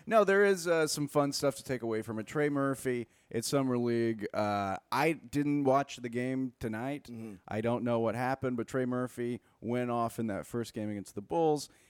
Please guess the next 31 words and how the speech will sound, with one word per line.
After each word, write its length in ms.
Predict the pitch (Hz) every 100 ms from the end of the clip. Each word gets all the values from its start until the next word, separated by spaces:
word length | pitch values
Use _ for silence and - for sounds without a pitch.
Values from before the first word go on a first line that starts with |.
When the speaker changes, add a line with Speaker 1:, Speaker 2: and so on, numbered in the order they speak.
| _
Speaker 1:
It's 180 | 170 -
Summer 340 | 190 180 165
League. 300 | 156 147 143
It 80 | 127
doesn't 240 | 135 127
matter 240 | 120 120 113
that 180 | 110 92
much. 360 | 107 107 101 - - _ _ -
A 60 | 160
lot 240 | 156 151
of 80 | 139
these 180 | 131 107
guys 260 | 120 110 -
can 140 | -
shoot. 460 | - - 101 101 - _ -
These 160 | 147 135
guys 240 | 127 127
can 160 | - 110
tear 280 | - 120 113
up 160 | 107
the 80 | 113
Planet 340 | - 113 110 -
Fitness 340 | 113 104 104
basketball 580 | - 101 95 98 92 95
court 320 | - 101 98
against 260 | 101 98 95
schmoes. 500 | - 98 92 90 92
Speaker 2:
Yes. 320 | 147 120 104
Speaker 1:
But 280 | - 190 175
Trey 240 | - 170 165
Murphy, 640 | 156 160 - 151 151